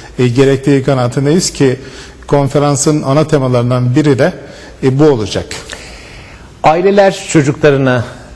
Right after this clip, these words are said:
Speaker 2: özellikle neyi dikte ederlerse etsinler, yani nasıl davranmaları, nasıl tavır takınmaları, e, yüzleştikleri şeylerle nasıl mücadele edebileceklerine dair onları uyarsalar da, e, çocuklar okula gidecekler doğal olarak, e,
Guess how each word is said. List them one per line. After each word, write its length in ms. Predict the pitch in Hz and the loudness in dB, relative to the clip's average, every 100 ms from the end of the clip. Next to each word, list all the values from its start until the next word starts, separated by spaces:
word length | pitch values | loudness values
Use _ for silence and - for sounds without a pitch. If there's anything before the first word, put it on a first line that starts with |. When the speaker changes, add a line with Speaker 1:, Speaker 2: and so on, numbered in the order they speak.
| - | -6
Speaker 2:
özellikle 680 | 113 117 107 98 - 110 | -2 0 0 -2 -2 0
neyi 220 | 127 202 151 | 2 2 0
dikte 240 | 120 160 | 0 0
ederlerse 560 | 120 127 120 139 139 107 | 2 2 2 0 0 -4
etsinler, 440 | - 95 90 90 | -4 -6 -4 -2
yani 320 | 98 98 98 | -2 -2 -4
nasıl 300 | 123 - 143 | -4 -4 0
davranmaları, 680 | 117 110 110 107 107 110 110 | 0 0 0 -2 -2 -2 -4
nasıl 220 | 120 123 | -4 -4
tavır 220 | 123 117 | -2 -2
takınmaları, 720 | 110 113 117 113 110 110 113 110 113 | -4 -4 -2 -2 0 0 -2 -2 -2
e, 40 | |
yüzleştikleri 840 | 107 104 110 120 123 - 120 - 123 | 0 0 -2 0 0 -2 -4 0 -2
şeylerle 600 | 123 120 123 120 123 117 117 | 0 0 0 2 0 0 -2
nasıl 240 | 131 - 127 | -4 -2 -2
mücadele 460 | 120 113 117 113 | 0 0 0 0
edebileceklerine 680 | 113 110 110 104 117 - 117 | 0 0 -2 -2 -2 -2 -2
dair 180 | 113 110 | 0 0
onları 280 | 123 135 131 | 0 0 0
uyarsalar 680 | 127 131 123 - 143 175 98 | 0 2 0 -2 -4 -2 -2
da, 140 | 117 - - - - - | -4 -6 -20 -20 -20 -4
e, 160 | 110 107 | 0 2
çocuklar 460 | - 151 151 226 | 2 0 2 2
okula 320 | 226 214 240 226 | 4 0 2 2
gidecekler 580 | 175 120 101 - 71 - - - - | 2 0 -4 -4 -8 -8 -18 -18 -2
doğal 200 | 95 87 | -2 0
olarak, 460 | 73 90 127 - | -4 -4 -6 -10
e, 60 | 113 | -8